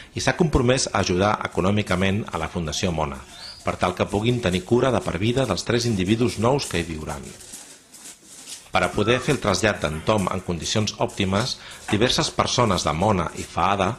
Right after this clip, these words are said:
es van desplaçar a casa del propietari dels ximpanzés. Després de sedar-lo i de realitzar-li una revisió veterinària,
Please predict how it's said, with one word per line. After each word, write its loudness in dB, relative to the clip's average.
es 2
van 2
desplaçar 2
a 0
casa 2
del 2
propietari 0
dels -2
ximpanzés. -6
Després 0
de 0
sedar-lo 0
i -4
de 2
realitzar-li 2
una 2
revisió 2
veterinària, 0